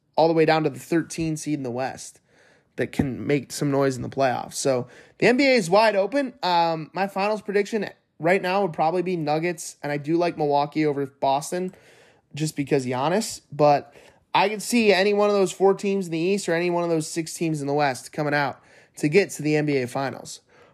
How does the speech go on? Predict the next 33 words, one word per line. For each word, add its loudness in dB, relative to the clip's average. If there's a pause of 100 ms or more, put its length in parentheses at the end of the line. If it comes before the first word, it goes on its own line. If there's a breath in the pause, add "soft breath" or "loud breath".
(100)
All 6
right, 2
that 4
is -8
gonna 2
do 4
it 0
for 0
this 0
week's -6
episode. 0
Uh, -2
real -2
quick, -4
just -10
an -6
update 2
on 4
the 2
show. 4 (380 loud breath)
Um, 4 (880 soft breath)
so 4
we -2
normally 4
like 6
to -10
take 0
a -2
break 2
after -2
the -12
Super -6
Bowl 6